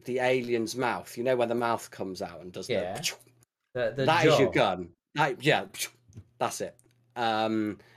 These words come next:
Speaker 1: and you get two shots before you have to recharge it.
Speaker 2: Okay.
Speaker 1: Um, and that is how you fight for a lo-, for, for the early part of the game. I mean, there isn't any combat for, like, two or three hours, probably. Um, but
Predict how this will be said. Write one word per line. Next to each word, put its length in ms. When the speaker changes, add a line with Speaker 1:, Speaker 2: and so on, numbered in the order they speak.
Speaker 1:
and 140
you 80
get 180
two 220
shots 580
before 340
you 80
have 160
to 80
recharge 640
it. 180
Speaker 2:
Okay. 300
Speaker 1:
Um, 540
and 160
that 220
is 80
how 180
you 160
fight 480
for 140
a 40
lo-, 240
for, 300
for 160
the 180
early 280
part 320
of 40
the 80
game. 320
I 40
mean, 100
there 120
isn't 140
any 160
combat 400
for, 100
like, 180
two 240
or 80
three 280
hours, 380
probably. 560
Um, 600
but 360